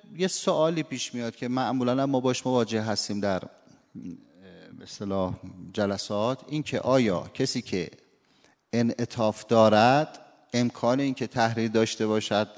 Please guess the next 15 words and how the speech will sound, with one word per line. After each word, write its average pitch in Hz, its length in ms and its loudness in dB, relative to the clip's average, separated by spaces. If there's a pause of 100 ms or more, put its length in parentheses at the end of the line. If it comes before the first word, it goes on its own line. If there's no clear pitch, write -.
(400)
یا 113 160 4
نداشته 117 360 2
باشد 113 280 0
هست 143 360 4
یا 123 80 0
نیست؟ 98 400 -6 (640)
بله، 135 280 10
ما 135 180 4
داشتیم 151 400 2
صداهایی 120 540 2
که - 360 -2
انعطافشون 123 920 2
نسبتاً 107 540 -2
خوب 143 320 -4
هست 101 520 -2